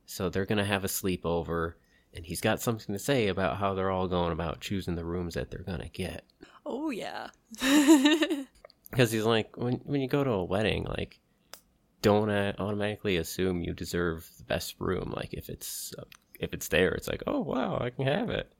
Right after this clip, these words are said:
Speaker 1: 'Cause, like, someone more important is going to show up late, and they're gonna be like, uh, "You, you kick you out of that room," because they're like, "No, this is, like, my brother." <laughs> You're
Speaker 2: Yeah,
Speaker 1: in his
Speaker 2: straight
Speaker 1: room
Speaker 2: up.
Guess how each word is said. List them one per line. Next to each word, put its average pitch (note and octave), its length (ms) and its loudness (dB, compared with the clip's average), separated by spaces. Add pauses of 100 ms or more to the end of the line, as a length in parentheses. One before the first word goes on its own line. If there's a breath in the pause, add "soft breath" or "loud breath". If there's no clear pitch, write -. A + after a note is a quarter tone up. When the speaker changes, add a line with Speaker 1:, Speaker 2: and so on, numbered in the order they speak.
(240 soft breath)
Speaker 1:
'Cause, F#2+ 180 -6
like, F#2 160 0
someone G2+ 380 2
more F#2 180 2
important F2+ 500 2 (380 loud breath)
is G2 220 0
going G2 260 6
to G2 100 0
show F#2 220 4
up F2 180 2
late, E2+ 400 0 (200)
and F2+ 140 0
they're F2 140 2
gonna F2+ 240 -2
be F2 180 -6
like, F2 320 -4
uh, D2 220 0
"You, F2 260 -4 (180)
you F2+ 160 -8
kick - 320 -4
you F2+ 160 0
out G#2 180 6
of E2+ 80 2
that E2 260 4
room," F2 260 -4
because G2+ 220 -8
they're G2 80 -4
like, F#2+ 240 -6
"No, A2 280 -4
this G#2 220 -6
is, G#2+ 260 0
like, F2+ 340 0
my F#2+ 240 -2
brother." F2 480 0
<laughs> - 800 2
You're F#3 120 2
Speaker 2:
Yeah, A#3 140 2
Speaker 1:
in G3+ 60 4
his G#2 100 2
Speaker 2:
straight A3 240 0
Speaker 1:
room G#3+ 80 0
Speaker 2:
up. A3+ 80 2